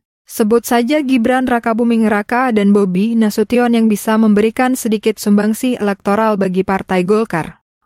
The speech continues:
Khusus nama terakhir bahkan telah mendapat rekomendasi dan menjadi salah satu kandidat calon gubernur Sumatera Utara yang diusung Partai Beringin.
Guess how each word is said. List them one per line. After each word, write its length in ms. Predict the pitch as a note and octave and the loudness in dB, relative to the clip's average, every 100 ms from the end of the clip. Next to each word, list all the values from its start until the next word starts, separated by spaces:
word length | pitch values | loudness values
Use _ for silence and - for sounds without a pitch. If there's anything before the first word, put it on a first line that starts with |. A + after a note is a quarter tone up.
| _ - | _ -4
Khusus 400 | A3+ G3+ B3+ B3 | 0 0 0 0
nama 240 | A#3 A3+ | 0 0
terakhir 540 | A3+ A3+ A3 C#4 D4 A3+ | 0 -2 -2 0 0 0
bahkan 400 | G3+ - B3+ C4+ | -2 -2 -4 -2
telah 220 | A#3+ A#3 | 0 2
mendapat 420 | G#3+ G3 G3 G#3+ G#3 | 2 2 0 -2 -4
rekomendasi 840 | A3+ - G3 G3+ G#3+ A3 B3+ B3+ | -4 0 2 2 2 0 0 0
dan 140 | G#3+ | 2
menjadi 400 | F#3+ F#3+ F#3 G3+ | 2 2 2 0
salah 320 | G3+ G#3+ G3 F#3+ | -2 -2 -2 -2
satu 340 | F#3+ - B3+ | -4 -2 -2
kandidat 480 | A#3+ A3 A3+ G3+ F#3+ | 0 0 0 0 0
calon 380 | G3 G3+ A3 G#3 | 0 2 2 0
gubernur 560 | F#3+ G#3 A3 B3 C4 | 0 0 2 2 2
Sumatera 420 | - G#3+ F#3+ G#3+ | 0 0 0 -2
Utara 540 | F#3 F#3 F#3+ F#3 G#3+ A#3+ | -2 -2 -2 -2 -2 0
yang 180 | G#3+ G3+ | 2 2
diusung 400 | G#3 G#3 G#3+ G3+ | 2 2 0 0
Partai 400 | G#3 G#3 A#3 A#3+ | -2 -2 0 0
Beringin. 560 | G#3 G#3 G3+ E3+ D#3+ | 0 0 0 -2 -6